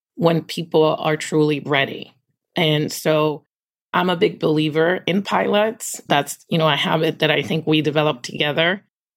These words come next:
when Edith and I worked together many years ago. And I still do that a lot with the team here. And you get feedback and you iterate so that what you deliver is as complete as possible. And,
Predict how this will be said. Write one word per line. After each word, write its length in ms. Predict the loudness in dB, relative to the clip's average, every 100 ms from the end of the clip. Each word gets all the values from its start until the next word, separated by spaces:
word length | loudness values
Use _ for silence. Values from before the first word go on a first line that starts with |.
| _ -2
when 420 | 0 2 0 -4 0
Edith 300 | 2 2 0
and 120 | 0
I 160 | 0
worked 560 | 0 0 0 -6 -18 -12
together 280 | -4 0 0
many 280 | 0 0 0
years 260 | 0 0 -2
ago. 460 | 0 2 2 0 0
And 180 | -2 0
I 220 | 0 -2
still 540 | -2 -2 0 0 -2 -8 _ _ _ _ -2
do 180 | 0
that 240 | 2 2 0
a 80 | 0
lot 340 | 2 0 -4 -10 _ _ 0
with 180 | 2
the 100 | 2
team 280 | -2 0 0
here. 320 | -2 -6 -8 -12 _ _ -6
And 420 | -2 0 0 -2
you 80 | -2
get 220 | -2 -2
feedback 440 | 0 -2 0 0 0
and 140 | 0
you 180 | 0 0
iterate 580 | -2 0 2 2 0 -4 _ _ _ _ _
so 220 | -2 0 2
that 500 | 2 2 0 -2 -2
what 200 | 0 0
you 280 | 0 0 0
deliver 500 | 0 0 0 2 2
is 220 | 0 -2
as 160 | -6 -2
complete 480 | -2 0 2 2 2
as 140 | 0
possible. 760 | 2 2 0 0 2 2 0 0
And, 400 | 0 2 0